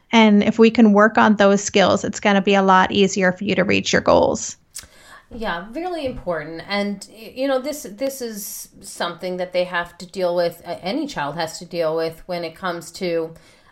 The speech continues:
Speaker 2: a stigma that might follow them. This one's short, this one's very, uh, tall, this one's a girl who's playing baseball, and my child who,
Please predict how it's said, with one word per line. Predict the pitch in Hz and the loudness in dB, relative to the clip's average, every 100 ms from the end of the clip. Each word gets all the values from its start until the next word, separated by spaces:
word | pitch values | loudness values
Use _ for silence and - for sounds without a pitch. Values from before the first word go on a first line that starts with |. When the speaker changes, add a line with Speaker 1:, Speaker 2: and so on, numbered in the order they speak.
| _ | _
Speaker 2:
a | 202 - | -6 -6
stigma | - 190 175 160 | -4 -4 -4 -6
that | 156 151 | -6 -6
might | 170 170 | -6 -6
follow | 190 165 160 160 | -2 0 0 -4
them. | 156 151 151 | -6 -8 -6
This | 175 - | -8 -6
one's | 170 165 160 _ _ | -8 -8 -12 _ _
short, | - - 330 294 277 - - - - _ - | -12 -4 2 4 4 0 -14 -16 -20 _ -8
this | 185 185 - | -4 -4 -4
one's | 175 170 170 | -6 -6 -6
very, | 170 180 170 170 170 165 160 | -4 0 0 -2 -4 -8 -8
uh, | 156 151 151 | -6 -6 -8
tall, | - 339 294 262 214 180 | 2 6 8 6 6 2
this | 170 190 - - | -2 -6 -8 -10
one's | 175 170 160 | -6 -6 -4
a | 175 | -6
girl | 170 196 180 180 | 0 2 4 4
who's | 170 175 | 2 -4
playing | - 190 175 180 180 180 | -6 -2 -2 -2 -4 -2
baseball, | 349 349 - 311 285 277 262 254 | -2 -2 0 4 8 8 8 8
and | 202 185 - - - | 4 0 -8 -14 -14
my | 190 208 262 | -6 -2 -2
child | 277 262 247 240 226 | 0 2 4 4 2
who, | 202 185 170 175 | -2 -4 -4 -8